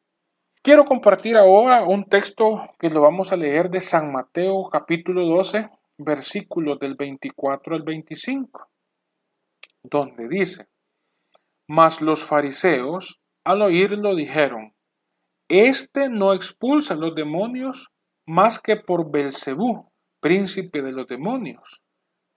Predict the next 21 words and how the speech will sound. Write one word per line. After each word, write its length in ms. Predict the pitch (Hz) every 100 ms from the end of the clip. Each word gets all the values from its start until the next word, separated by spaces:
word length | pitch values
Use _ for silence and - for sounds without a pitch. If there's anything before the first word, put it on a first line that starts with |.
| _ _ _ _ -
Él", 440 | 135 131 208 - _ _ _ _
o 40 |
sea, 320 | - 131 117
Jesús, 380 | 113 123 220 262
¿verdad? 400 | 151 127 151 - _ _ _ _ _
"Conociendo 720 | - 151 143 131 175 190 190 180
sus 220 | 226 220
pensamientos, 840 | 240 233 180 160 165 175 175 170
les 160 | 143 127
dijo, 400 | 147 127 - _ _ _ _ _ _ _ _ _
'Todo 340 | 214 254 262
reino 460 | 233 208 190 190 196
dividido 640 | 214 208 208 185 190 143 -
contra 380 | 135 127 127
sí 160 | 131 151
mismo 560 | 160 226 240 233 240 _
queda 480 | 180 185 196 - - _
asolado, 880 | - 143 - 127 147 151 123 113 _ _ _ _ _ _
y 280 | - 143 -
toda 360 | - 190 233 220
ciudad 440 | - 220 170 135